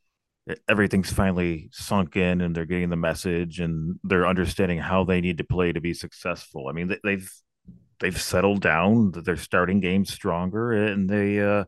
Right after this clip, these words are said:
I mean, they're playing just harder and more direct. I mean, there's nothing, uh, too crazy about it. They're just, they're just tougher to play against. They're, they're, they're simpler. Uh,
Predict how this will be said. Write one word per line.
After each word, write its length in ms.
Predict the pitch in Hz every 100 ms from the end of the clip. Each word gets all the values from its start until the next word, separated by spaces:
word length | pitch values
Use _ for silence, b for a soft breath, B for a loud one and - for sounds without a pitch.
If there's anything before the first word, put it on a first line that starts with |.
| b b b b b b b b b -
I 140 | 98
mean, 300 | 101 107 107
they're 160 | 101 110
playing 800 | 104 - 104 104 113 117 117 104
just 260 | - 110 - _ -
harder 480 | - - 98 113 120
and 80 | 117
more 240 | 98 101
direct. 640 | 101 113 104 120 117 _ 92
I 40 |
mean, 220 | 85 87
there's 240 | 98 92 -
nothing, 1000 | 123 123 139 131 120 113 90 - 101 98 -
uh, 60 | 87 _
too 160 | - -
crazy 460 | - 107 123 104
about 260 | 82 71 67
it. 140 | 69
They're 160 | - 92
just, 520 | 85 98 - - - _ _ -
they're 280 | 101 90 92
just 400 | 101 95 - - _ _ _ _ -
tougher 340 | - 107 -
to 60 | 117
play 340 | - 95 110
against. 640 | 104 82 73 73 - - -
They're, 160 | 113 -
they're, 180 | 101 98
they're 180 | - 92
simpler. 720 | - 139 123 98 80 69 71
Uh, 180 | 71